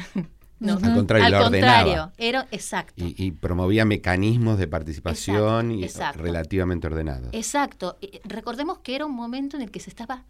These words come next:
Speaker 1: construyendo esta experiencia republicana, estas repúblicas que eran las provincias, ¿sí? Y en ese sentido, los comandantes de milicias tenían un rol fundamental.
Speaker 3: Claro.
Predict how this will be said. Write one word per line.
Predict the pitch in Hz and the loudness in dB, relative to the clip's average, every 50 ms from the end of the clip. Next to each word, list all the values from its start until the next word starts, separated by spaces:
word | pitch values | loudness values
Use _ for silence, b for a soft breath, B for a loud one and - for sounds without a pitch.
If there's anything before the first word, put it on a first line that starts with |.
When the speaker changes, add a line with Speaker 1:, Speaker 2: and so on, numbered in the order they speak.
| - - _ | -20 -20 _
Speaker 1:
construyendo | - 180 170 175 - - - 196 175 165 - - - 415 480 - 185 160 160 151 151 151 147 - - - - - - - - | -14 -14 -14 -14 -16 -16 -14 -14 -12 -12 -10 -10 -10 -8 -6 -6 -6 -6 -6 -8 -8 -10 -12 -14 -16 -18 -18 -20 -20 -18 -16
esta | - 151 - - 175 160 | -16 -16 -12 -10 -10 -10
experiencia | 160 - - - - - 202 190 190 208 208 202 202 208 208 202 196 - - 214 190 196 | -10 -10 -14 -12 -6 -4 -4 -2 0 0 2 2 2 0 -2 -4 -6 -4 -4 -2 -2 -2
republicana, | 185 170 170 - - 170 160 160 165 156 - - 165 143 139 156 | -2 -6 -8 -8 -8 -8 -8 -6 -8 -8 -8 -8 -8 -6 -6 -8
estas | 160 160 - 202 170 | -10 -10 -12 -14 -12
repúblicas | - 175 170 160 - - 233 233 233 220 220 214 220 214 233 202 - | -12 -12 -12 -12 -10 -8 -8 -6 -6 -6 -6 -6 -6 -6 -6 -6 -6
que | - 180 | -4 -4
eran | 180 180 170 | -4 -4 -6
las | 170 165 - | -8 -8 -10
provincias, | - 165 156 147 151 143 139 143 143 - - 147 - | -10 -10 -10 -10 -10 -10 -12 -14 -14 -14 -14 -14 -12
¿sí? | - - 208 208 B B B B | -10 -8 -10 -10 B B B B
Y | 226 220 | -6 -4
en | 220 | -4
ese | 302 339 - | -4 -4 -4
sentido, | 294 294 277 294 277 240 214 | -4 -6 -6 -6 -6 -4 -2
los | 233 320 330 | -4 -4 -4
comandantes | - 320 294 277 269 262 269 277 285 277 285 262 | -4 -6 -4 -4 -4 -4 -4 -4 -4 -6 -6 -8
de | 277 | -8
milicias | 302 359 349 269 247 240 - 285 277 | -8 -8 -8 -8 -8 -8 -10 -12 -12
tenían | - 196 190 196 208 233 277 302 b b b b - | -10 -10 -8 -8 -6 -8 -8 -8 b b b b -12
un | - 202 196 | -8 -8 -6
rol | 190 196 202 214 269 359 - - - _ _ _ - - - - - - - - | -4 -4 -4 -4 -4 -6 -10 -14 -20 _ _ _ -20 -20 -20 -20 -20 -20 -20 -12
fundamental. | - 240 240 269 302 359 440 440 508 190 131 110 - | -10 -8 -6 -6 -8 -8 -6 -6 -6 -6 -6 -8 -12
Speaker 3:
Claro. | 92 80 71 | -14 -14 -14